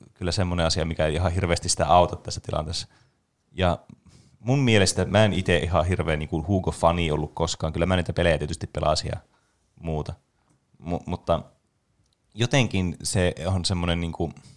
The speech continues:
kun tässä pitää miettiä niin kuin tämmöistä pelimaskottia. Onko se pelimaskotti teille vai onko se vaan tommonen, niin kuin,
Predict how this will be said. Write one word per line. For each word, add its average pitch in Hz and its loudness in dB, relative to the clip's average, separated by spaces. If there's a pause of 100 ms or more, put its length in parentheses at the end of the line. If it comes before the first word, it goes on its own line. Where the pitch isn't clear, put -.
(720)
kun - -14
tässä 135 4 (100)
pitää 123 4
miettiä 120 2
niin 90 0
kuin 85 -2
tämmöistä 90 -2
pelimaskottia. 82 0
Onko 98 -2
se 135 -2
pelimaskotti 95 0
teille 76 -6
vai 78 0
onko 85 -2
se 87 -6
vaan 90 4
tommonen, 87 -2 (340)
niin 90 -10
kuin, 87 -4